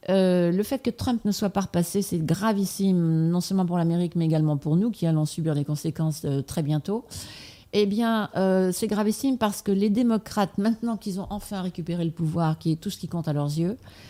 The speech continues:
vont tout faire pour que plus jamais, vous m'entendez bien, plus jamais, il n'y ait un véritable républicain qui soit de nouveau à la Maison-Blanche. Ils ne toléreront que les rhinos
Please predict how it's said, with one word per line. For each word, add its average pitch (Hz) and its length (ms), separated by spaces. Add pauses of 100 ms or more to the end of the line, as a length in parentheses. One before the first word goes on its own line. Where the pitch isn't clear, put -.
(160)
vont 233 220
tout 349 220
faire 233 480 (400)
pour 196 140
que 208 100
plus 302 420
jamais, 175 420
vous 185 160
m'entendez 165 380
bien, 196 220
plus 277 280
jamais, 175 460 (220)
il 190 100
n'y 196 120
ait - 20
un 170 100
véritable 202 600
républicain 175 760 (220)
qui 170 100
soit 185 220
de 165 100
nouveau 165 220
à 185 60
la 175 40
Maison-Blanche. 151 560 (220)
Ils 214 100
ne 220 80
toléreront 220 720
que 220 160
les 190 240
rhinos 190 480